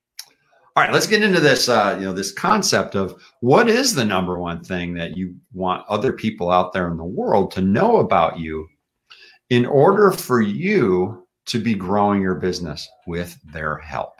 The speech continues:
right? So I'm not talking about advertisements. I'm not talking about creating a,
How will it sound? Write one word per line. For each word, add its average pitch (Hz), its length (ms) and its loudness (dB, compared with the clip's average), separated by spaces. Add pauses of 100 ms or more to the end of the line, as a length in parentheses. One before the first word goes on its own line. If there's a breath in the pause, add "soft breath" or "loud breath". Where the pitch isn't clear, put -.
(760)
right? 90 180 -6
So 98 400 0
I'm - 240 -10
not 151 160 2
talking 143 380 4
about 123 420 4
advertisements. 98 1300 0
I'm 85 80 -12
not 92 180 -6
talking 104 320 -4
about 113 280 0
creating 104 580 -2
a, 113 300 2